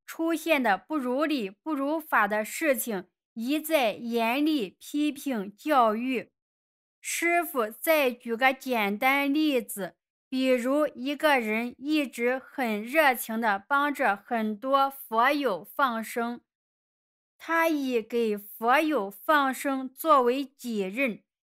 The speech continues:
一周放生两三次，很热情地帮助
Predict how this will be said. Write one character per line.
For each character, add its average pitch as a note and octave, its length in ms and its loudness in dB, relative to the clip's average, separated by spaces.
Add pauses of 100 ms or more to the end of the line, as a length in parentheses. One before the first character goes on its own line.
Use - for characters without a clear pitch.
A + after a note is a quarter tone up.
(180)
一 D4 280 0
周 C#4 320 0
放 C4+ 420 0
生 C4+ 420 -4
两 G#3 360 0
三 C4+ 380 -2
次， - 420 -8 (320)
很 B3+ 360 0
热 D4 300 4
情 A#3+ 260 -6
地 A#3 200 4
帮 C#4+ 420 0
助 C4 340 -4